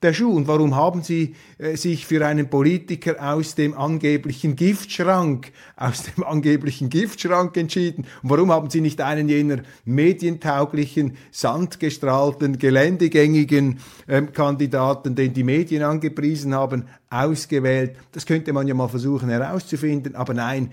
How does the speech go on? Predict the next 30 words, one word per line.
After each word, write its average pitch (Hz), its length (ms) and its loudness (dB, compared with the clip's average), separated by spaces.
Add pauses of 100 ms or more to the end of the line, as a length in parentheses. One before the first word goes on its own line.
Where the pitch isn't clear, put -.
(140)
es 101 160 -10
ist 131 180 -4
natürlich 123 480 -2 (300)
die 127 160 2
Wut, 156 400 0
die 127 200 -12
Emotionen 127 1200 0 (320)
und 123 600 -2
die, 113 260 -2
ähm, 90 500 -6 (260)
schür-, 160 460 -4
die, 113 280 -6
die 117 160 -8
geschürten 139 600 2
Ängste, 139 460 2
das 113 160 -4
ist 135 160 -4
ja 101 120 -4
auch 131 100 -2
immer 131 180 2
so 127 120 0
ein 127 240 0 (260)
Begriff, 123 460 0
der 117 160 0
in 117 120 0
diesem 117 260 -4
Zusammenhang 113 800 -2
fällt, 110 440 -8
die 120 100 -8
geschürten 135 680 -2